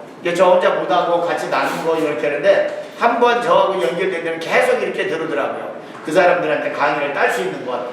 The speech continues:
그리고 강의 따기가 굉장히 힘들고, 그래서 내가 어느 강의 지역을 내가 뺏겨서 그걸 다시 따온다는 게 굉장히 어려운 일이에요, 여러분. 그래서 어떤 기회가 왔을 때는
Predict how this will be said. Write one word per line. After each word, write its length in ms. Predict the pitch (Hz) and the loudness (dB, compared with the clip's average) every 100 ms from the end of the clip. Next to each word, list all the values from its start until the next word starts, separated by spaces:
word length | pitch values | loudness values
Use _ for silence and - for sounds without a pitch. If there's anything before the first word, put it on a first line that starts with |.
| - - - | -12 -14 -6
그리고 260 | 156 165 | 0 0
강의 380 | 165 180 180 180 | 0 -2 -2 -2
따기가 320 | 220 208 190 | -2 -2 -2
굉장히 500 | - 135 208 220 208 | -4 -4 2 2 4
힘들고, 680 | 233 226 170 - - - - - - - - | 0 0 0 0 -2 -4 -12 -16 -18 -18 0
그래서 580 | 180 214 214 202 202 - | 4 6 6 4 2 0
내가 460 | 180 190 202 190 - | 2 4 4 2 2
어느 200 | 175 175 | 0 -2
강의 360 | - 165 190 185 | -2 -2 -2 -2
지역을 300 | 175 175 175 | 0 0 0
내가 220 | 160 165 | 0 2
뺏겨서 680 | - - - - - - - - - | 4 4 2 0 0 -2 -4 -10 -12
그걸 280 | - 196 226 | 0 4 6
다시 320 | - - - | 4 0 -2
따온다는 520 | 247 247 220 190 - | 2 2 2 0 0
게 120 | 180 - | -4 -6
굉장히 380 | - 196 254 262 | -6 2 4 6
어려운 420 | 254 - - - | 6 4 2 -2
일이에요, 400 | 226 - - 180 - - - - | -6 -10 -10 -12 -14 -18 -20 -6
여러분. 420 | 147 - - - - - | -2 -2 -4 -8 -12 -8
그래서 260 | 165 190 196 | -2 2 6
어떤 340 | 185 - 220 185 | 6 4 2 0
기회가 340 | 175 208 208 | 0 2 4
왔을 320 | 190 - - | 4 2 -2
때는 360 | 175 233 233 - | -2 -2 -2 -4